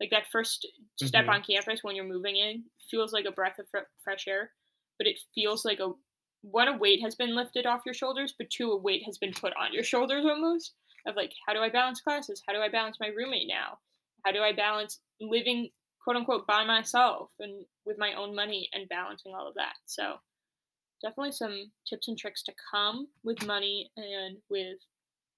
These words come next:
Speaker 1: figuring out how to build a class schedule and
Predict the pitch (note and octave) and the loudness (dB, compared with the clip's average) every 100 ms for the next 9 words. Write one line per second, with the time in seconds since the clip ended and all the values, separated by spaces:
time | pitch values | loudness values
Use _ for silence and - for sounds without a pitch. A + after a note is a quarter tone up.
0 | _ G#3 G3+ G3+ G3 F#3+ - _ G3+ G3+ | _ -8 -6 -2 -2 -2 -6 _ 0 0
1 | F#3 F#3+ F#3+ F#3+ F#3+ - G#3+ G3+ - G3 | 0 -2 -2 -6 -12 -8 -4 -4 -4 -4
2 | F3+ - - | -4 -10 -20